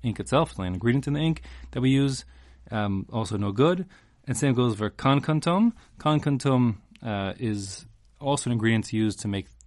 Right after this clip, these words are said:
dio, our ink. Uh, it's ferrous sulfate, which is like a green vitriol. Copperas, it's like, sort of like a green, a green, green, I'll call it green ink, for lack of a better term.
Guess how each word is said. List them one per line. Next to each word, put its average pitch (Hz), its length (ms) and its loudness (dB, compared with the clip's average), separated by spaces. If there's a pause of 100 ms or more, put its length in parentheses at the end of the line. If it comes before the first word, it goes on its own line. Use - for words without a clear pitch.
(500)
dio, 110 360 2
our 98 200 -2
ink. 180 260 -2 (420)
Uh, 120 60 -2
it's 107 180 -2
ferrous 104 300 -4
sulfate, 127 560 -2
which - 160 -10
is 92 220 -10
like 90 200 -6
a 90 280 -4 (180)
green 101 220 -6
vitriol. 117 560 0 (920)
Copperas, 120 480 2
it's 101 140 -10
like, 92 180 -8
sort 104 200 -8
of 101 60 -14
like 95 140 -8
a 92 60 -6
green, 113 560 0 (580)
a 117 80 -8
green, 107 840 -6
green, 113 320 0
I'll 98 100 -4
call 104 140 -4
it 92 60 -6
green 98 220 -4
ink, 123 240 -2
for - 120 -8
lack 110 120 -4
of 113 60 -4
a - 20 -4
better 113 140 -2
term. 156 280 2